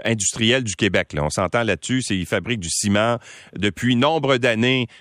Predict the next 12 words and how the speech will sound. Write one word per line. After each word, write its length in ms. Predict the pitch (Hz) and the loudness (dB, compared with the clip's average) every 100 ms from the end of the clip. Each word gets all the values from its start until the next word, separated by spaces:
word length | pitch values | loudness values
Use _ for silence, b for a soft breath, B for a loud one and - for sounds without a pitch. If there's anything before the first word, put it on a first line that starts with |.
| B | B
Ils 120 | 151 143 | -2 2
polluent, 500 | 160 143 147 160 127 | 2 2 2 2 2
mais 280 | 107 101 | 2 2
vraiment 360 | 92 117 123 139 | 0 0 2 0
de 80 | 117 | 0
façon 340 | 123 - 135 | -2 -2 0
importante. 640 | 117 101 95 127 139 160 - B B | 0 0 -2 0 2 0 -4 B B
Et 160 | 127 151 | 2 2
ils 180 | 131 | 2
vont 160 | 127 139 | 2 2
même 240 | 151 208 | 2 2
jusqu'à 380 | 151 113 139 147 | 0 2 2 2